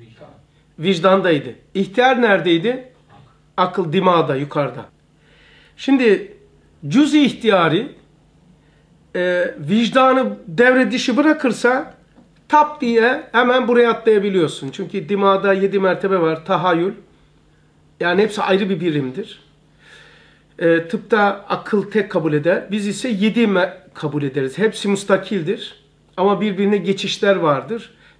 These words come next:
Speaker 2: E, soğan kabuğu gibi tahayyül, tasavvur, taakkul, tasdik, izan, iltizam, itikat. Yedi. Bu cüz-i ihtiyari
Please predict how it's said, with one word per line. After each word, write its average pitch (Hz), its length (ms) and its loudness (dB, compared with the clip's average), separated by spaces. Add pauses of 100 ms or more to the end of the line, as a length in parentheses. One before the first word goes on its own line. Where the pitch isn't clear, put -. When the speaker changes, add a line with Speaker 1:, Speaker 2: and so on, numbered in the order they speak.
(160)
Speaker 2:
E, 165 60 -10
soğan 208 360 0
kabuğu 202 340 0
gibi 175 280 -2
tahayyül, 180 560 0 (460)
tasavvur, 180 640 0 (200)
taakkul, 185 600 -2 (120)
tasdik, 190 640 -4 (440)
izan, 196 580 0 (240)
iltizam, 208 640 -2
itikat. - 600 -6
Yedi. 165 440 -2 (500)
Bu 226 520 0
cüz-i 220 300 -4
ihtiyari 202 720 0